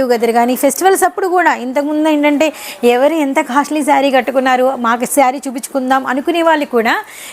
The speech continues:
ఇప్పుడు ఏంటంటే మా వాళ్ళందరూ ఒకటే రకం కట్టుకోవాలి అనే దానికి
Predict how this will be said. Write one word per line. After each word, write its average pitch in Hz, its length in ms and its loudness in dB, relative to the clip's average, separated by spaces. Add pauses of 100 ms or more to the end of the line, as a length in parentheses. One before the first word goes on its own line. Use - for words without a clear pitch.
ఇప్పుడు 330 300 2
ఏంటంటే 262 580 0 (520)
మా 254 280 4
వాళ్ళందరూ 285 680 0
ఒకటే 294 300 2
రకం 285 220 -4
కట్టుకోవాలి 240 640 2
అనే 277 260 -2
దానికి 294 520 0